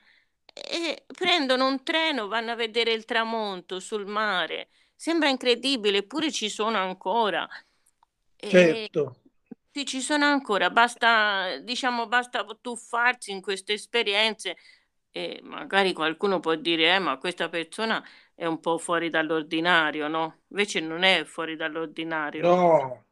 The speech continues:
Speaker 2: assolutamente.
Speaker 1: Assolutamente.
Speaker 2: E a proposito di questa cosa, vi voglio raccontare una mia esperienza personale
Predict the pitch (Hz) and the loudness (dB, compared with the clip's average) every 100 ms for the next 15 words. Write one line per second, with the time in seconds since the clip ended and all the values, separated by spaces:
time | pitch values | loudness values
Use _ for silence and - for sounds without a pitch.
0 | - 139 - 180 180 180 165 196 190 - | -14 -10 0 2 4 4 4 -2 -6 -12
1 | - 214 202 - 139 - _ _ _ _ | 0 8 8 8 -8 -8 _ _ _ _
2 | _ _ _ - 190 208 208 302 285 220 | _ _ _ -6 -2 2 4 4 2 -4
3 | 175 175 170 - 160 139 120 120 139 151 | -4 -2 -4 -2 -2 0 -2 0 0 0
4 | - _ _ _ _ _ - 170 185 202 | -2 _ _ _ _ _ -4 4 10 10
5 | 180 175 196 196 180 156 156 - _ 180 | 10 6 2 0 2 2 0 -4 _ -2
6 | 180 185 214 - 156 151 156 - 139 - | 0 4 2 0 -6 -6 -6 -2 -2 2
7 | 165 160 156 | 6 6 4